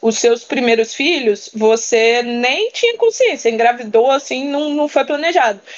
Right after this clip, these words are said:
E eu sei que o seu filho agora, o bebê, foi planejado, né? O Vicente.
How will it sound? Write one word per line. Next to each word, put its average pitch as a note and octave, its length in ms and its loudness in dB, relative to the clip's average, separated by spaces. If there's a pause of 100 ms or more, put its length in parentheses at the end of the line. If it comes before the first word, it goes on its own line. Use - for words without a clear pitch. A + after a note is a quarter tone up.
(180)
E B3 80 0
eu B3 100 4
sei C4 260 0
que - 140 -2
o D4+ 60 -4
seu C#4+ 180 0
filho A3+ 300 0
agora, A3 500 2
o - 60 -14
bebê, A#3 480 2
foi A#3+ 300 2
planejado, C4+ 760 0
né? B3 340 -2
O - 120 -4
Vicente. G#3+ 580 -2